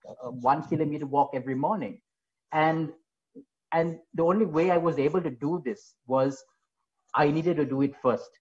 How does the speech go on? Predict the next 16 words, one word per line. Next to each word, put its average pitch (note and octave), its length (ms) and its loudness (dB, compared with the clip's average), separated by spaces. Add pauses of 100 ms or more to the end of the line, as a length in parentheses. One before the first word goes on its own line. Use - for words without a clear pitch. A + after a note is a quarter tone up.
(340)
I D#3 100 -2
couldn't F#3 300 0
tell E3 160 8
people, E3 280 0
"Listen, C#3+ 240 -2
get C#3+ 140 2
off D3 100 6
the D3+ 80 -4
couch C3+ 260 4
and C#3+ 80 -4
start C3+ 240 2
walking," C3 480 0 (320)
unless C3 380 0
I C#3 140 2
walk A#2+ 320 4 (100)
first, G#2+ 220 -6